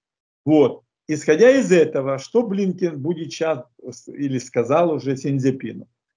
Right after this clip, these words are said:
Чтоб тот эти свои штучки прекращал. Если Синьцзепин не прекратит этого, то случится то, что я тебе вначале сказал. Взвейте соколы орлами,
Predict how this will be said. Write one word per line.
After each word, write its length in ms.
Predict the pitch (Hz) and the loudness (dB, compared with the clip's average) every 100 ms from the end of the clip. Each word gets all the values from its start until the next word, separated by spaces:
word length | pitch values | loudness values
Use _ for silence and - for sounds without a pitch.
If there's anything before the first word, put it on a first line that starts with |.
| _ _ | _ _
Чтоб 260 | - 135 | -4 0
тот 200 | 269 262 | 2 4
эти 240 | 220 180 180 | 2 2 -2
свои 320 | - 170 165 | 2 4 4
штучки 540 | - 247 254 - 151 | 2 2 2 0 -4
прекращал. 840 | - 202 196 233 - - 123 117 - _ _ _ _ _ _ _ | 0 0 2 2 2 2 2 0 -12 _ _ _ _ _ _ _
Если 400 | 127 196 247 277 | 4 4 6 2
Синьцзепин 760 | 247 226 226 175 233 190 135 127 | 2 2 0 2 0 0 -4 0
не 120 | 196 | 0
прекратит 680 | 240 247 240 131 139 135 139 | 2 2 4 2 2 0 2
этого, 480 | 147 190 208 - - _ _ _ _ _ _ | 2 0 -4 -6 -14 _ _ _ _ _ _
то 100 | 165 | -6
случится 540 | 151 127 - 247 247 185 | -2 -2 0 0 0 0
то, 220 | 240 254 | 2 0
что 140 | 208 | 2
я 200 | 180 196 | 2 2
тебе 260 | 202 185 170 | 0 -2 -2
вначале 500 | 160 151 160 139 127 | -2 -2 0 0 -2
сказал. 520 | - 123 117 110 - _ _ _ _ _ _ _ _ _ _ - | -4 -4 -4 -6 -10 _ _ _ _ _ _ _ _ _ _ -12
Взвейте 520 | 123 160 254 - 202 | -4 -2 -2 -2 -4
соколы 720 | - 226 220 190 175 165 151 - | 4 4 4 4 4 4 0 -4
орлами, 760 | 143 156 196 247 247 233 190 | -2 0 2 2 2 0 -2